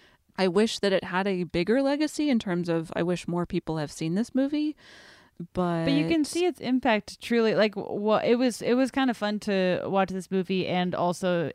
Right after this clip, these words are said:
Speaker 2: and, and be able to be like, "Oh, I, you know, I've seen, like, a ton of T V and movies that clearly are pulling from this movie. I just didn't realize it."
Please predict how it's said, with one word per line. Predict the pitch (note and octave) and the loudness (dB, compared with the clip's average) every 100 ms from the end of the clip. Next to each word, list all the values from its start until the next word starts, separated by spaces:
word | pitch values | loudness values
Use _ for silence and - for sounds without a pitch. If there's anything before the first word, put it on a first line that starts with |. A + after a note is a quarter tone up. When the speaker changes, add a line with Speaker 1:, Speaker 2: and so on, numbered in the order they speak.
| - | -2
Speaker 2:
and, | F#3 E3 | -2 -2
and | F#3 F#3 | -2 -2
be | F#3 | 0
able | F#3 F3 | -2 -4
to | E3+ | -6
be | F3+ | -4
like, | F3 - | -4 -2
"Oh, | - B3 F#3 E3 - - | 2 2 2 0 -6 -6
I, | - G3+ | -2 -2
you | F2+ G#3 | -2 0
know, | F#3+ | 2
I've | E3+ F#3+ G3 | 2 0 -4
seen, | - F#3 G3+ G3 F3 | -10 -6 -2 0 0
like, | E3+ E3 - - - _ _ _ - | -2 -4 -8 -20 -20 _ _ _ -6
a | G#3+ | -6
ton | - A3+ A#3 | -4 -2 2
of | A3 - | 2 0
T | - G3+ | -6 -4
V | F#3+ F3+ | 0 0
and | F3 | 0
movies | F3 F3 E3 | 0 0 0
that | F3 - - - | -2 -6 -12 -18
clearly | - A3 G3 F#3+ F#3 | -8 -2 0 0 -2
are | D#3 E3 | -2 -4
pulling | - F#3+ E3+ F3 | -2 -2 -2 -4
from | F3 F3 | -4 -4
this | D#3+ | -4
movie. | F3 D#3 D#3+ | -4 -2 -2
I | - D#3+ | -2 -2
just | D3+ | -4
didn't | D#3 D3 | -4 -4
realize | C#3 D3 C#3+ C3+ C3+ | -4 -6 -6 -6 -8
it." | C#3+ C#3 | -12 -14